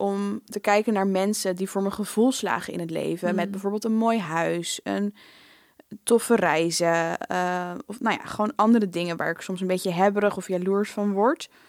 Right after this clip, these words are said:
Speaker 2: Hmm.
Speaker 1: En, eh, ik heb wel echt geprobeerd, omdat die zin me gewoon echt zo opviel, om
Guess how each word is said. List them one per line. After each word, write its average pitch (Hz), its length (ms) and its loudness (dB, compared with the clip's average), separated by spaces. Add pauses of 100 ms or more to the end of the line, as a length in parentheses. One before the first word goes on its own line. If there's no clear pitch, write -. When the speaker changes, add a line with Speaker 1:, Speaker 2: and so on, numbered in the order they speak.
(140)
Speaker 2:
Hmm. 196 440 -6 (840)
Speaker 1:
En, 196 260 4
eh, 185 140 4
ik 202 100 0
heb 226 120 4
wel 254 100 6
echt - 180 0
geprobeerd, 208 720 2 (240)
omdat 202 320 2
die 220 100 -2
zin 190 220 2
me 196 80 2
gewoon 180 220 -4
echt 196 120 -4
zo - 120 -2
opviel, 202 460 -2
om 190 320 -4